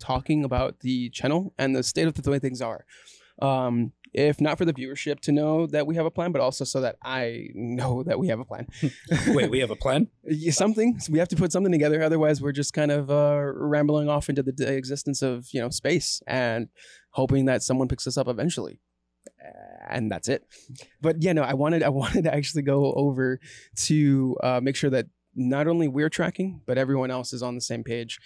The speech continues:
Speaker 1: Um, going into next month with November, uh, we do plan on bringing <clears throat> weekly episodes of the podcast, slowly and more efficiently re-,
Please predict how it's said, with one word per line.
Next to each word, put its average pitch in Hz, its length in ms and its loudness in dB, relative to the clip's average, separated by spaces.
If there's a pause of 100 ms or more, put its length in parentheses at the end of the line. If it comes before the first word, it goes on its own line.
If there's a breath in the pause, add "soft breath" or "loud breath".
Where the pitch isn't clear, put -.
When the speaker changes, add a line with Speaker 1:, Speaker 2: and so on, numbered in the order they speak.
(340 loud breath)
Speaker 1:
Um, 120 540 -4 (200)
going 160 260 2
into 208 140 2
next 160 220 0
month 135 180 0
with 123 120 -2
November, 131 500 -2 (240)
uh, 117 420 0
we 127 240 -2
do 151 160 2
plan 156 300 0
on 143 100 2
bringing 151 800 4
<clears throat> - 20 -2
weekly 151 280 0
episodes 135 500 0
of 139 60 -2
the - 80 -16
podcast, 143 720 2 (360 loud breath)
slowly 160 600 2
and 139 300 2
more 135 160 2
efficiently 135 480 -2
re-, 135 120 -2